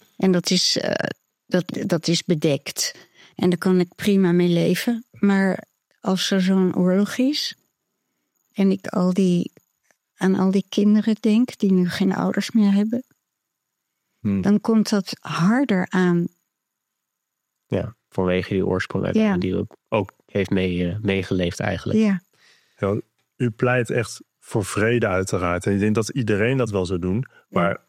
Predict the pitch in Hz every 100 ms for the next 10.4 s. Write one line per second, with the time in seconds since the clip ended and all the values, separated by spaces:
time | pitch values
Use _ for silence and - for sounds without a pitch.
0 | - 113 107 - 123 - 117 107 104 101
1 | 98 - 101 98 95 - - 101 95 95
2 | 104 113 104 117 107 123 - 85 92 104
3 | 107 120 120 - 107 123 117 110 104 -
4 | _ _ _ _ - 110 104 107 110 107
5 | 113 - 107 101 98 101 - 120 107 -
6 | 110 - 107 110 117 120 143 - 127 107
7 | 98 117 120 117 98 95 95 98 - -
8 | - 117 104 - 107 - 104 104 98 -
9 | 104 101 95 107 104 123 101 - 98 -
10 | 95 90 90 90